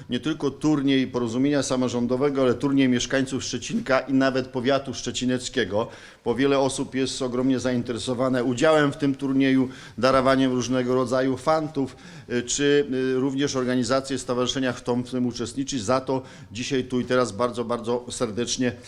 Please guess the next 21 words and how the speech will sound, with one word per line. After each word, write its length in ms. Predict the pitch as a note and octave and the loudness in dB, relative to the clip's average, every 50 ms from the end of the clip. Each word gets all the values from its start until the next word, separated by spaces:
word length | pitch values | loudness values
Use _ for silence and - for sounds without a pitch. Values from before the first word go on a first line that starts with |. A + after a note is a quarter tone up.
| - - - - | -20 -20 -14 -6
dziękuję. 540 | F#2+ B2+ B2 A2+ - A#2+ A2+ G#2 G2 F#2+ - G2+ G#2 | 0 0 0 0 0 -2 0 0 0 0 -2 -2 -4
Szanowni 260 | - B2+ C3 C3+ C#3 | -2 0 2 2 2
państwo, 380 | C#3 D3+ E3 E3+ - - D3 C#3 | 2 2 0 0 0 2 2 2
oprócz 280 | C3 B2+ B2+ B2 - | 2 0 -4 -6 -4
tych 220 | - - C#3+ C3+ - | -2 -4 -4 -4 -4
turniejów, 560 | - D3 C#3+ B2+ B2+ C#3+ D3 D3 C#3+ C3+ C3+ | -4 -4 -4 -2 0 0 2 2 2 0 0
które 220 | - C#3+ C3 B2+ | 0 0 2 2
robimy, 460 | B2 B2+ B2 B2 C#3+ D3 D3 D3 C3+ C#3 - - - - - | 2 2 2 2 2 2 4 2 0 -2 -6 -20 -20 -12 -6
robimy 360 | A#2+ B2 B2 C3+ C3 C3 C3 | -4 0 2 2 2 2 2
bale 240 | C3+ D#3+ D#3+ D#3 C#3 | 2 2 2 2 0
charytatywne. 840 | C#3 C#3 C3+ C3 A#2+ C3 B2 - C#3+ C#3+ B2 C3 C3+ C3+ C3 B2+ B2+ - - - - - | -2 -2 -2 -2 -2 -2 -4 -2 -2 -2 0 2 2 2 2 0 -4 -8 -18 -18 -12 -6
Razem 640 | A2+ A#2+ A#2+ B2 C3+ D3 D3+ B2+ C3 C#3+ C3+ C3+ | -4 -2 2 4 4 4 4 4 2 2 2 4
już 280 | C3+ C#3 C3+ C3 - - | 4 4 2 0 0 -2
zebraliśmy 560 | A#2+ C3+ B2 C3 C3 C3+ B2+ - - C3+ B2 | -2 0 0 2 0 0 0 -2 -2 -4 -4
ponad 400 | - C#3+ C#3+ C#3 C#3 C3+ C3 - | 0 0 0 2 2 0 0 -2
sześćset 420 | - D3 C#3+ - - C#3 B2+ - | -2 -2 -2 -2 -2 -4 -6 -6
tysięcy 580 | - C#3 B2 - - C#3 C#3 C3+ C3 - C3 B2 | -6 -6 -4 -2 0 2 2 2 2 0 -2 -4
złotych 480 | G#2+ G#2 B2+ C3+ C3 C3 - A#2+ B2 | -2 0 0 0 0 0 -4 -8 -4
na 120 | A#2+ B2+ B2 | -4 -4 -4
pomoc 400 | B2 - C3+ C3+ C3 B2 G#2+ F#2+ | 0 0 0 2 2 0 0 -2
dla 220 | A2 A#2 A2+ G#2+ | -2 -2 -2 -2